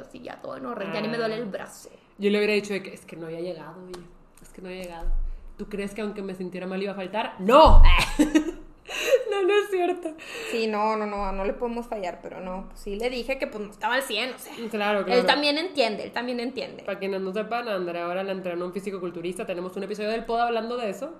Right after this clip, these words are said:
Speaker 2: por si no se enteraron, y es muy intenso.
Speaker 1: Sí, pero, o sea, honestamente, ya que lo conoces y todo, se vuelve noble contigo.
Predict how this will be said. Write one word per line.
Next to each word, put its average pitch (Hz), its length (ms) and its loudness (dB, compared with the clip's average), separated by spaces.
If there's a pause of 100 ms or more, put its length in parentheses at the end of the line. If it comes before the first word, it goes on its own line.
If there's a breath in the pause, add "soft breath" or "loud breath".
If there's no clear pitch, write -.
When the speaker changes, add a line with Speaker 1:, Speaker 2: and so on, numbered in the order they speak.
(120)
Speaker 2:
por 196 200 -6
si 180 140 -12
no 170 140 -10
se 202 120 -14
enteraron, 214 480 -12 (280 loud breath)
y 240 180 2
es 233 140 2
muy 254 200 0
intenso. 262 520 -6 (380 loud breath)
Speaker 1:
Sí, 302 460 -2
pero, 285 380 4
o 294 80 0
sea, 339 220 -4
honestamente, 427 540 -4
ya - 140 -2
que 202 80 -2
lo 403 120 -2
conoces 254 400 -4
y 302 60 -8
todo, 247 220 -8
se - 100 -2
vuelve 220 260 0
noble 233 300 0
contigo. 196 380 -12